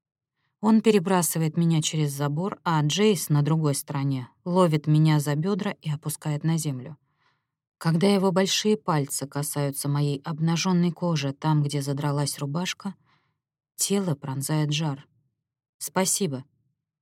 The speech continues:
Я не могу заставить себя улыбнуться, потому что чувствую, как расшатаны мои нервы. Теперь всё, что мы делаем, стало намного реальнее.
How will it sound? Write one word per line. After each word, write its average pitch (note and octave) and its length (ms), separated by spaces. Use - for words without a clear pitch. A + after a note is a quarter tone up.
Я D#3+ 240
не D3+ 140
могу F#3+ 300
заставить D3 500
себя C#3+ 300
улыбнуться, E3+ 800
потому E3 280
что D#3+ 220
чувствую, D#3 560
как D3 220
расшатаны D#3+ 640
мои D#3+ 220
нервы. C3+ 440
Теперь F#3+ 460
всё, - 260
что D#3 220
мы D3+ 140
делаем, D3 460
стало D#3 420
намного C#3+ 520
реальнее. C#3+ 600